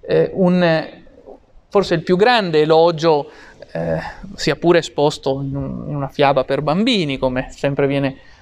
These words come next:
presentato, ma vi è qualcosa di molto profondo nella, nella fiaba di Pinocchio. Se è vero, come diceva Benedetto Croce, che il legno in cui è costruito Pinocchio è il legno dell'umanità,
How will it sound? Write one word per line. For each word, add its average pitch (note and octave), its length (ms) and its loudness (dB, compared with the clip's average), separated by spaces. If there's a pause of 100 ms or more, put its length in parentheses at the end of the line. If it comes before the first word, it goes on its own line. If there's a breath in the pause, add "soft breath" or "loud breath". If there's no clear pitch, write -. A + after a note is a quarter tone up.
presentato, D3+ 640 0
ma E3+ 220 0
vi F3 180 -2
è A#3 60 0
qualcosa G#3+ 380 2
di F3+ 100 -2
molto G#3 340 2
profondo F3 680 0
nella, C#3+ 340 0 (380)
nella D#3 440 2 (380 loud breath)
fiaba E3 400 2
di D3+ 100 -6
Pinocchio. D#3 640 0
Se F3+ 180 0
è E3+ 40 2
vero, G3 260 2
come E3 220 -2
diceva E3 320 2
Benedetto D#3+ 560 0
Croce, F#3+ 420 2
che D3+ 120 -2
il D3+ 200 0
legno F3 360 2
in D3 100 -2
cui F#3 180 4
è D#3+ 60 4
costruito E3+ 600 -2
Pinocchio E3+ 460 -2
è D3 40 0
il D3+ 40 0
legno D#3+ 280 2
dell'umanità, D3 720 0